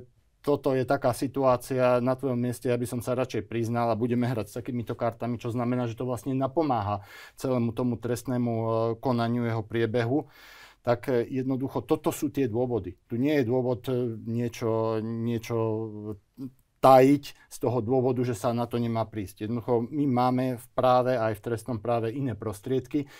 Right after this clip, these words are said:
na základe ktorých sa má, e, k rôznym veciam prísť. Ak by som mal ešte jednu vec, e, a-, aby som povedal, kedy môže prichádzať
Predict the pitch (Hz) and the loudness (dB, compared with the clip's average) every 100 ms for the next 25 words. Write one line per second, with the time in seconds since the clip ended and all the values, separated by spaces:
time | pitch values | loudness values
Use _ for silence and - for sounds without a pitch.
0 | - - 123 120 110 127 120 113 113 - | -20 -8 -4 -2 -2 -4 0 -2 -2 -4
1 | 131 131 131 131 - 117 - 113 110 117 | -2 0 0 -2 -8 -14 -8 -4 -2 -2
2 | 113 107 117 113 104 107 107 104 98 98 | -2 -6 -6 -4 -2 -2 -2 -2 -6 -6
3 | - 101 98 87 - - _ - - - | -6 -8 -8 -16 -18 -20 _ -20 -20 -20
4 | - - _ _ - 135 160 - 151 156 | -20 -20 _ _ -4 -2 0 0 4 4
5 | 156 - 143 123 156 147 156 123 123 135 | 4 4 4 4 2 2 4 2 2 0
6 | - - 123 123 120 117 113 127 135 123 | -6 -2 0 2 0 -4 -6 -6 -6 -6
7 | 127 127 120 117 117 120 123 127 117 - | -4 -2 0 0 2 4 4 0 -4 -16
8 | - - - 131 127 110 - 131 135 151 | -20 -4 -2 0 -2 -4 -6 -2 2 2
9 | 139 98 123 123 110 | 0 -4 -4 -4 -4